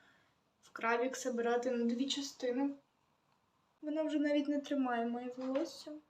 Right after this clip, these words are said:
Коротше, прикольно. Але, надіюсь, не розпаде. Заколки. Я пробувала.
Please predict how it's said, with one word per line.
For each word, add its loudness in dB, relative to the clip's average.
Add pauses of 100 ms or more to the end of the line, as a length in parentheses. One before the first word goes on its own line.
(840)
Коротше, -6
прикольно. -2 (420)
Але, -4 (720)
надіюсь, -6
не -2
розпаде. -8 (520)
Заколки. 0 (360)
Я -6
пробувала. 0